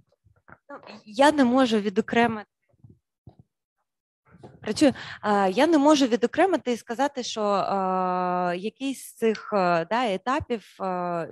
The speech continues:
він превалює над, а, ну, якось превалює, да? А, тобто кожен етап, а,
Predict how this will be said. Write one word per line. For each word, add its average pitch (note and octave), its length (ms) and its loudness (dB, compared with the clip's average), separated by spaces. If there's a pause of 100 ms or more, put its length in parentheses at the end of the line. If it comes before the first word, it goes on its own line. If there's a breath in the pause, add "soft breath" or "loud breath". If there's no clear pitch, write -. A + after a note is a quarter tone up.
(120)
він A#3 260 -6 (100)
превалює A3 720 -2
над, F#3+ 360 -4
а, E3 800 -4 (640)
ну, G#3 160 -12 (280)
якось A#3 400 0
превалює, F3 600 -8
да? A#3 200 -10 (600 loud breath)
А, F#3+ 440 -2
тобто A#3+ 200 -4
кожен D#4 460 0
етап, A#3 440 -4
а, F3 520 -4